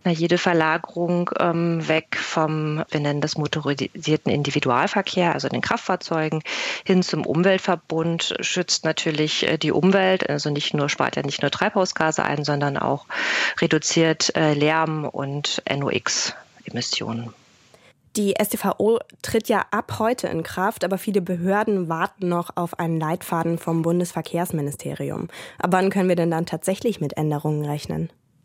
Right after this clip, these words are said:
Speaker 1: Ja, das ist die sogenannte Verwaltungsvorschrift zur Straßenverkehrsordnung. Ähm, die wird dann, äh, genau, wie Sie sagten, noch, äh, entworfen. Und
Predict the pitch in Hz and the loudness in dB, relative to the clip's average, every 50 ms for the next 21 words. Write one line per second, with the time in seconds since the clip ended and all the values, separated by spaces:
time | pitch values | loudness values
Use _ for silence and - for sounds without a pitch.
0 | _ _ _ _ _ - - - 180 160 151 156 156 170 - - 190 - - - | _ _ _ _ _ -6 0 4 4 6 6 6 4 4 4 4 2 2 4 4
1 | 196 185 175 180 180 196 185 180 170 175 175 185 - - 180 165 151 156 151 170 | 4 4 4 4 4 4 6 6 6 4 4 2 2 2 2 4 4 2 2 2
2 | - - 254 247 - - - 233 226 220 - - 208 - - - - 220 208 208 | 2 2 2 2 2 2 2 2 2 2 2 0 0 -2 -2 -2 2 4 4 4
3 | 208 - - 196 202 196 - 208 - 196 196 - - 196 196 - - - - 185 | 2 2 2 0 2 2 0 0 0 0 0 0 2 0 0 2 2 2 2 2
4 | 190 - 190 180 180 185 190 - - 180 165 170 170 170 170 - 175 160 - 165 | 2 2 2 2 2 2 0 0 0 0 0 2 0 0 0 0 -2 -2 0 0
5 | 165 - 160 156 165 160 160 - - 160 160 156 147 - 151 143 151 180 202 196 | 0 2 0 0 0 0 0 0 0 0 0 -2 -2 -2 0 2 2 4 2 2
6 | 196 - - 170 160 160 156 156 156 - - 160 160 151 151 156 - - - - | 0 -4 -6 -4 -2 0 0 0 0 -2 -2 -2 0 0 0 0 0 0 0 0
7 | - - - 160 151 - - 139 151 185 233 - - 214 208 208 - - - - | 0 0 0 -2 -2 0 2 4 4 4 4 4 4 6 6 4 4 0 -4 -6
8 | - - - - - - - - - - - 175 175 175 175 175 180 - - - | -4 -4 -4 -4 -6 -6 -8 -8 -4 0 2 4 6 6 6 4 4 2 0 0
9 | - | -2